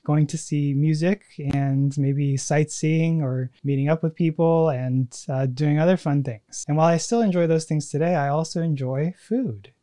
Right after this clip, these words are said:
And that's also one of my priorities whenever I'm traveling and even on a day-to-day basis.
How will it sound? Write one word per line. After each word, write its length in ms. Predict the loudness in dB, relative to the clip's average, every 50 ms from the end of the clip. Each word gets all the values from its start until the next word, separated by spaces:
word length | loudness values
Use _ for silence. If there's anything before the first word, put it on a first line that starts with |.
| _ -6
And 140 | -4 -2 0
that's 160 | -2 -2 -2
also 360 | -2 -2 -2 0 0 0 0
one 140 | 0 0 0
of 120 | 0 -2 -2
my 280 | -2 -2 -2 -2 -4 -4
priorities 760 | -6 -8 -6 -2 0 0 0 0 0 0 0 0 -2 -2 -2
whenever 380 | -4 -2 -2 -2 -2 -4 -4 -4
I'm 140 | -4 -4 -4
traveling 640 | -4 -4 -4 -4 -4 -4 -4 -2 -2 -2 -4 -4 -6 _ _ _ -4
and 320 | -2 0 0 2 2 2 0
even 240 | 0 -2 0 0 0
on 100 | 0 0
a 60 | 0
day-to-day 360 | 0 0 0 0 0 0 0
basis. 640 | 0 0 -2 -4 -6 -12 _ -14 -12 -12 -12 -14